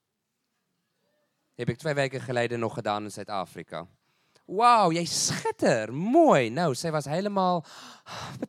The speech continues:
bedankt, zij was zo gelukkig. Het is,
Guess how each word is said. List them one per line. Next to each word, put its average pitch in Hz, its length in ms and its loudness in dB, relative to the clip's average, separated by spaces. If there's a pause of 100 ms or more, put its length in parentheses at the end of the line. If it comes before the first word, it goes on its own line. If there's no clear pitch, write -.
bedankt, - 340 -12
zij 175 120 -12
was 156 120 -8
zo 190 140 -2
gelukkig. 175 680 -6 (760)
Het 196 160 -6
is, 233 200 -4